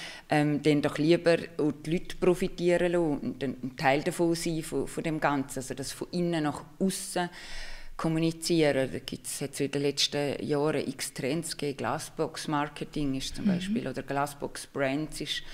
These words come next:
Speaker 1: so ein Schlagwort gewesen, oder? Wo man gesehen hat, eigentlich ist es ja auch etwas viel Stärkeres, wenn die Leute von innen über deine Marke reden. Also so wie du deine Mitarbeiter behandelst, so wie sie über ein Unternehmen reden,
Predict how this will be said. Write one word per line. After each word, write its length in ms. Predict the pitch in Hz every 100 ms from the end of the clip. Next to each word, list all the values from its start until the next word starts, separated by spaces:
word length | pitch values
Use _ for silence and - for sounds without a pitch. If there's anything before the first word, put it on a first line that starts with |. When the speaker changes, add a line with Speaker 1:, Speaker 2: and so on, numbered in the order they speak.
| - - -
Speaker 1:
so 160 | - 147
ein 140 | 147
Schlagwort 580 | - 143 143 147 147 -
gewesen, 320 | - 143 135
oder? 160 | 131 139
Wo 60 |
man 160 | 143 143
gesehen 300 | - 131 131
hat, 240 | 147 139 -
eigentlich 640 | 139 139 143 - 135 - - - - -
ist 160 | 143 156
es 100 | 151
ja 140 | 147
auch 320 | - 151 151 -
etwas 420 | 151 - 156 -
viel 320 | - 170 156 -
Stärkeres, 1160 | 170 - - 147 170 - - 175 156 160 - - - - -
wenn 240 | 151 151 - - - - - - - - -
die 140 | 160
Leute 180 | 170 -
von 160 | - 147 -
innen 420 | 180 185 190 196 -
über 160 | 165 -
deine 280 | 175 170
Marke 440 | 165 156 156 - 160
reden. 220 | 151 135
Also 180 | 131 139
so 220 | 170 160
wie 100 | 165
du 140 | 165
deine 260 | 165 160 160
Mitarbeiter 720 | 165 175 185 180 165 165 160
behandelst, 640 | 180 165 147 135 147 -
so 100 | 151
wie 80 | 147
sie 400 | 147 - 175 180
über 280 | - 170 170 165 - - - -
ein 140 | 156
Unternehmen 540 | 160 156 151 151 160
reden, 500 | 170 165 143 120 127